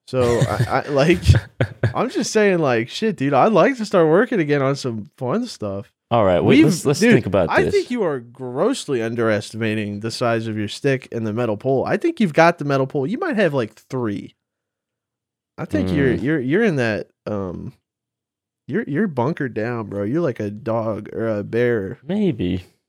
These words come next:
Speaker 2: I
Speaker 1: in
Speaker 2: think
Speaker 1: the
Speaker 2: I have a
Speaker 1: winter.
Speaker 2: skewed idea of money, though. I just,
Speaker 1: You're
Speaker 2: oh,
Speaker 1: not
Speaker 2: I s-,
Speaker 1: even
Speaker 2: I'd be
Speaker 1: living in, like,
Speaker 2: stressing.
Speaker 1: I mean, you're not living in fucking L A. You're living in, in fucking Arizona.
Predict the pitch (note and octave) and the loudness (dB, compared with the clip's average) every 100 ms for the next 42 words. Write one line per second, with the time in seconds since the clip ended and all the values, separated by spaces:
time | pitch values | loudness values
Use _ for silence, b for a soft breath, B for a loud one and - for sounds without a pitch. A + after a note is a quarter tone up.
0 | - C#3 A2 F#3+ D3 G#2+ - F#2+ B2 A#2+ | -4 -2 2 4 4 2 0 -2 2 4
1 | A2 F#2 F2+ F#2 F2+ F2 E2+ F2 F2 F2 | 4 2 2 2 4 2 0 0 0 0
2 | E2+ E2+ F2 - _ _ _ _ _ _ | 0 -2 -4 -10 _ _ _ _ _ _
3 | _ _ _ - - - F#3+ A3+ A4+ E4+ | _ _ _ -4 -2 0 0 2 2 4
4 | G#4 D#4 B3 A3+ - C#4 G#3+ - E3+ D#3+ | 2 4 4 4 4 0 2 2 2 0
5 | - F#2+ _ _ _ _ _ _ - G#3 | -6 -16 _ _ _ _ _ _ -6 0
6 | A3 G#3 C#4 D#4+ G3 D4+ C4+ G#3+ G#3 F3 | 2 4 6 6 6 6 2 2 0 0
7 | D#3+ C#3+ C3+ B3 A#3+ F#3 A3+ G3 F3 E3 | 0 2 2 2 2 2 2 0 -2 -4
8 | E3 E3 E3 G#3 G3+ F#3+ F#3 F3 E3 C#4+ | -6 -10 -6 -4 -4 -2 -2 -2 -2 -4
9 | A#3 | -6